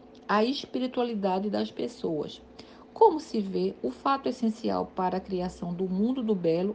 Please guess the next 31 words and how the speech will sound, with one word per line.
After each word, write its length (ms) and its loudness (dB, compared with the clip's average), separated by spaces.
é 140 -2
o 60 0
poder 400 2
econômico. 720 -2
Enquanto 560 0
o 80 -2
povo 400 4
for 200 0
pobre, 560 0
não 200 4
poderemos 540 2
sequer 540 2
sonhar 680 0
em 100 6
concretizar 560 0
esse 240 -2
mundo. 380 -2
Mas 240 2
como 340 2
fortalecer 880 0
o 60 0
poder 360 0
econômico? 640 -2
Se 200 -6
todos 300 4
os 60 -4
indivíduos 680 -4
trabalharem 760 0
com 160 0
total 460 2
empenho, 640 2